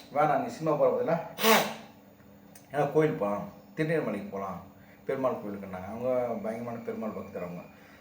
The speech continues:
சரி சொல்லிட்டு அங்க போனோம். அதனால ப்ரெசென்ட்டான கோயில், சென்னையில இருக்கிறவங்க பார்க்க வேண்டிய கோயில், மிஸ் பண்ணாதீங்க. சென்னையில இருக்கிறவங்க சரி, கண்டிப்பா அந்த கோயில் போயிட்டு வாங்க. ரொம்ப, ரொம்ப சூப்பரா இருக்கும் கோயில்.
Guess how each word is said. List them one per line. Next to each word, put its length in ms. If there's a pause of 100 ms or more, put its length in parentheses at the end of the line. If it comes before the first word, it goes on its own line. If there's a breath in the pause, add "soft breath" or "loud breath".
சரி 240
சொல்லிட்டு 440
அங்க 320
போனோம். 260
அதனால 280
ப்ரெசென்ட்டான 640
கோயில், 280
சென்னையில 400
இருக்கிறவங்க 380
பார்க்க 260
வேண்டிய 240
கோயில், 180
மிஸ் 280
பண்ணாதீங்க. 420 (360 loud breath)
சென்னையில 400
இருக்கிறவங்க 280
சரி, 260 (380 loud breath)
கண்டிப்பா 340
அந்த 120
கோயில் 200
போயிட்டு 240
வாங்க. 160 (920 loud breath)
ரொம்ப, 240
ரொம்ப 180
சூப்பரா 280
இருக்கும் 300
கோயில். 260